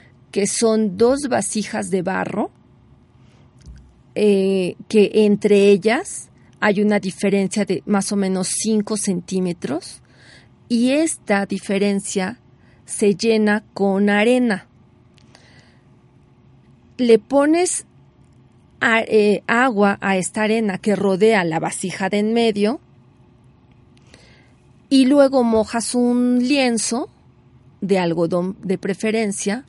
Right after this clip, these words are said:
o de una, de una, de un textil natural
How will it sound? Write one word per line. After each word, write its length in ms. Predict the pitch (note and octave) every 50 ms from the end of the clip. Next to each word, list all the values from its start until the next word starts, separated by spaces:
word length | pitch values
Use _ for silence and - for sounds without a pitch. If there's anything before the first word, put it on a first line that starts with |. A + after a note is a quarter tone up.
| _
o 100 | - F3+
de 80 | F3 F#3
una, 400 | F3+ F#3 G3 F#3+ F3+ F3+ E3+ - _ _ _ -
de 180 | - - F#3
una, 800 | F3 F3 F3 F3+ F3+ F3+ F3+ F3+ F3+ F#3 F#3 F#3 F3+ F#3 G3 - _ _ _ _ _ _ _ _ _ - _ _ -
de 260 | - F3+ F#3+ G3 F#3+ F#3+
un 360 | F#3+ F#3+ F#3+ F#3+ F#3+ F#3+ F3
textil 540 | - - F#3+ F#3+ - - - G#3 G3+ F#3+ G3
natural 560 | G3 F#3+ - G#3+ A3 A3 G3+ F#3+ G#3 C#4+